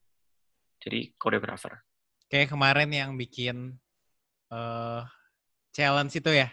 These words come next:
Speaker 2: yang di TikTok ya? Bikin koreo sendiri kan itu ya?
Speaker 1: Ya, itu bikin koreo sendiri.
Speaker 2: Hmm. <clears throat> Terus kalau di TikTok ini ceritanya gimana nih? Apakah dari awal ngedance terus langsung booming gara-gara masyarakat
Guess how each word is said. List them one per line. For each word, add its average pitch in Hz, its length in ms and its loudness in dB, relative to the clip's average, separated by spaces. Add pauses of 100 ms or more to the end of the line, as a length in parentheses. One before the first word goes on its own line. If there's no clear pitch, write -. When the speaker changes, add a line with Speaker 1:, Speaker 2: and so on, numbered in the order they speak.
Speaker 2:
yang 127 160 -14
di 127 80 -8
TikTok 123 320 -12
ya? 120 120 -12 (960)
Bikin 135 320 -8
koreo 135 240 -2
sendiri 160 300 0
kan 160 100 2
itu 143 220 -4
ya? 107 80 -4 (500)
Speaker 1:
Ya, 123 120 12 (100)
itu 135 100 8
bikin 113 240 4
koreo 104 220 2
sendiri. - 320 -8 (500)
Speaker 2:
Hmm. 113 640 -18 (1500)
<clears throat> 156 260 -8
Terus 180 220 4
kalau 175 240 6
di 165 160 0
TikTok 160 400 -2
ini 180 160 -8
ceritanya 151 400 -6
gimana 131 400 -4
nih? 110 60 -20 (600)
Apakah 139 560 2
dari 135 300 2
awal 151 560 2
ngedance 143 420 -8
terus 156 380 -14
langsung 143 320 -8
booming 156 560 -8
gara-gara 127 480 -6
masyarakat 123 500 -2